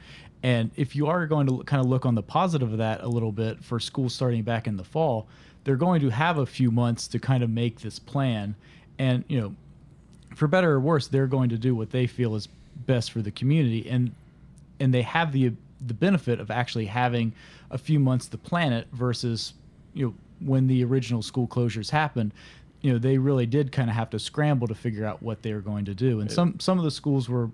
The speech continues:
Speaker 1: you know, more well suited to it than others.
Speaker 2: It was a call for, you know, instant adaptability. And, I mean, with the resources that, you know, that are limited as they are in, in, in an area like Jackson County, you have to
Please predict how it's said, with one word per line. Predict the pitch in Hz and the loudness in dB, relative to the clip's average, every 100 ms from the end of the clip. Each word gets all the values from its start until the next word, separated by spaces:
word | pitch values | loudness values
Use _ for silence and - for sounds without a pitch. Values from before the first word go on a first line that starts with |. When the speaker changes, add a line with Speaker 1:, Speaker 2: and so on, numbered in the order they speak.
| - | -4
Speaker 1:
you | 135 | -2
know, | 110 | 0
more | 123 127 117 113 - | 2 2 0 -4 -4
well | 139 123 | -2 -2
suited | - 123 110 101 | 0 0 0 -4
to | 120 | -4
it | 113 | -4
than | - 107 | -2 -2
others. | 110 92 113 - | -2 -4 -12 -8
Speaker 2:
It | 117 | -6
was | 113 107 | -6 -8
a | |
call | - 104 | -4 -2
for, | 90 95 87 85 - | -2 -6 -6 -8 -12
you | |
know, | 85 80 | -8 -8
instant | 87 90 - 85 | -6 -8 -8 -8
adaptability. | 85 87 85 76 85 90 80 82 - - - - | -6 -6 -6 -8 -6 -6 -8 -12 -18 -20 -20 -12
And, | 90 90 85 80 | -8 -6 -6 -8
I | 92 | -6
mean, | 92 85 80 | -4 -6 -6
with | 95 95 | -8 -8
the | 87 | -4
resources | 104 101 107 95 95 87 | -4 -4 -4 -4 -8 -8
that, | 90 87 - - - | -4 -4 -4 -12 -16
you | 73 82 | -12 -8
know, | 80 78 - | -6 -8 -8
that | 80 | -4
are | 85 | -4
limited | 85 98 95 87 87 | -4 -4 -4 -4 -4
as | 90 85 | -4 -4
they | 85 | -4
are | 87 92 87 - | -2 -2 -4 -6
in, | - 85 80 | -8 -6 -6
in, | - 85 78 | -6 -6 -6
in | 82 | -6
an | 82 85 | -4 -4
area | 85 85 | -2 -2
like | 80 85 | -6 -4
Jackson | 90 87 - | -4 -4 -6
County, | 80 87 92 90 - - - - - - | -6 -4 -4 -4 -8 -18 -20 -20 -20 -10
you | 98 | -2
have | 98 92 | 0 0
to | - 95 90 | -2 -2 -2